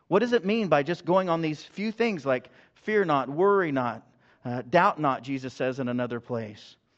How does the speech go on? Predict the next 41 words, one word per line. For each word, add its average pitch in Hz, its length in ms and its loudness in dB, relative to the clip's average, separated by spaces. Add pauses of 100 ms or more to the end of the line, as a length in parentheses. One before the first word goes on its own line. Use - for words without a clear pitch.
(220)
"Judge 139 380 0
not"? 104 280 -8 (1040)
And 135 160 -2
today, 147 640 2
uh, 127 140 -4
we're 135 140 -4
going 143 260 -2
to 139 40 -2
look 131 360 -2 (260)
at 120 140 -2
something 139 360 -4
we 135 140 0
all 139 380 4
are 131 180 0
familiar 139 460 -2
with, 113 260 -6 (640)
um, 110 440 -4
"Sin 139 360 -4
not." 95 240 -10 (340)
So - 140 -8
we 160 100 2
looked 233 380 0
at 147 320 -2 (240)
the 147 100 -4
story 190 380 0
that 156 160 0
we 151 100 -2
read, 127 420 -2
and, 151 220 -2
and 165 160 -4
in 160 100 -4
ways 202 460 -2
that 143 160 -4
the 143 80 -8
Jews 185 300 -6
understood, 156 500 -2
in 143 80 -2
ways 147 220 -2
that 135 100 -4
we 170 160 -4
don't 160 380 -2